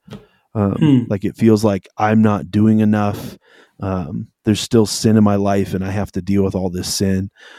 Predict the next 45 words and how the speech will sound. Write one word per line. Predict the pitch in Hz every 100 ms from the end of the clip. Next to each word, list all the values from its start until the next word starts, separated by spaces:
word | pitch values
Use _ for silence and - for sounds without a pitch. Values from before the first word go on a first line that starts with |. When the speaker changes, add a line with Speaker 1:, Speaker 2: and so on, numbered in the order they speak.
| - 98
Speaker 1:
Um, | 92 87 - _ _ 277 _ _ _ _ _ _ _ _ _ _ -
you | 104
know, |
we're, | 98 101
we're | 101
taught | 95 - 107
in | 101 92
churches | 117 104 110 98 92
that, | 92 82
like, | 90 90 85 - - - - _ _
um, | 101 92 90 - 117 107 - _ _ - - _ _ _ _ _
you | 110 113
have | 104 -
to, | 104 92 -
you | 104 110
have | -
to |
conquer | - 120 113 107
this | 101
sin. | - 113 104
You | 101
have | 98
to, | 110 92 - -
you | 104
know, |
be | 98
held | 95 107
accountable | 95 - 104 101 101 98 - - - -
to |
all | 104
these | 101 98 104
things. | 101
Like, | 107
we | 117 113
grab | 123 147
all | 143 120
these | 104
Speaker 2:
Right. | -
Speaker 1:
handful | 117 117 113
of | 98
verses | 98 101 104
from | - 92
fifteen | - 104 - 107
different | 95 92 78
places, | 107 98 - 85 -